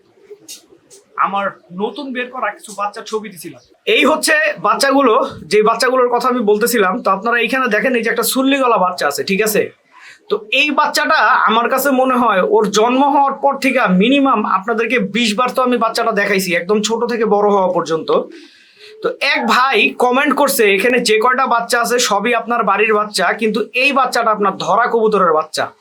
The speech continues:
ভাই, আপনার কি মনে হয় আমার আপনার মতো কবুতর ধরার অভ্যাস আছে? ভাই, আমার কবুতর ধরার অভ্যাস নাই।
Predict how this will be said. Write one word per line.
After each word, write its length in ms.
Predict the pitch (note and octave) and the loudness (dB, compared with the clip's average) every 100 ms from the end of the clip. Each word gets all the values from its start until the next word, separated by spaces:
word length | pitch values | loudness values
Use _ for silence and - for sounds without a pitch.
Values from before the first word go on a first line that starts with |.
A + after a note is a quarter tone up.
| - - - - | -20 -20 -14 -4
ভাই, 140 | G3+ | 0
আপনার 340 | A3 G#3+ C4 C4+ | 0 0 0 0
কি 140 | C#4+ | 0
মনে 220 | C4 B3+ | 2 2
হয় 140 | B3+ A#3+ | 2 2
আমার 320 | A3 G#3+ A#3 | 2 2 0
আপনার 240 | A3 A#3 | 0 -2
মতো 200 | A3+ A#3 | -2 -2
কবুতর 300 | A3 A3+ A3+ | 0 0 0
ধরার 280 | G3 G3+ G#3 | 0 0 0
অভ্যাস 280 | G3 F#3 F#3+ | 0 -2 -2
আছে? 380 | G3+ G#3 E3 - - - | 0 0 -2 -4 -14 -10
ভাই, 120 | E3+ F#3+ | -4 0
আমার 260 | F3+ A3 | 2 2
কবুতর 280 | A3 B3 A#3 | 2 0 0
ধরার 300 | F#3+ G#3 G3+ | 0 0 0
অভ্যাস 340 | G3 F#3 F#3+ | 0 -2 -2
নাই। 200 | E3+ A#2+ | -4 -6